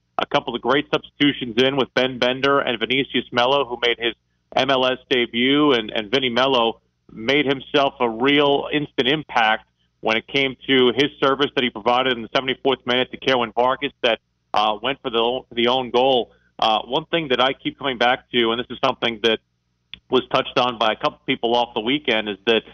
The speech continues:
you know, we should have had more time in that game. There was a lot of time wasting done by New York Red Bulls, even after, uh,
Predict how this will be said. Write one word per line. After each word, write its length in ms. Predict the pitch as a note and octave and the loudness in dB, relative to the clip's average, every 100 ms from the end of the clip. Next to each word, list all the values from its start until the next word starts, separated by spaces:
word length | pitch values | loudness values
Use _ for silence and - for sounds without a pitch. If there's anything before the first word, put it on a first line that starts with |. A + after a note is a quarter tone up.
| _ - - | _ -14 -4
you 80 | |
know, 40 | F#2+ | 0
we 120 | D3+ | 2
should 140 | - | 2
have 80 | E3+ | 2
had 160 | D#3 D#3 | 2 0
more 100 | D#3 | -2
time 320 | - C3 D3 | 0 0 0
in 80 | A#2+ | -2
that 180 | G#2+ - | -2 -2
game. 320 | A2+ G2 F#2+ | -2 -2 0
There 100 | A#2 | -2
was 80 | A#2+ | 0
a 60 | A#2 | 0
lot 180 | A2+ C3 | 0 0
of 120 | - | 0
time 220 | C#3 C3+ | 0 0
wasting 320 | B2+ C3+ - - | 0 -2 -2 -2
done 140 | C3 | 0
by 120 | A#2+ A#2 | 0 -4
New 60 | - | 0
York 160 | B2+ A#2 | -2 0
Red 140 | A#2+ - | -2 0
Bulls, 240 | C3 C3 B2+ | 0 0 -2
even 180 | B2 A#2+ | -4 0
after, 540 | B2+ - B2+ A2+ A2+ | 0 0 0 2 2
uh, 140 | A2+ | 0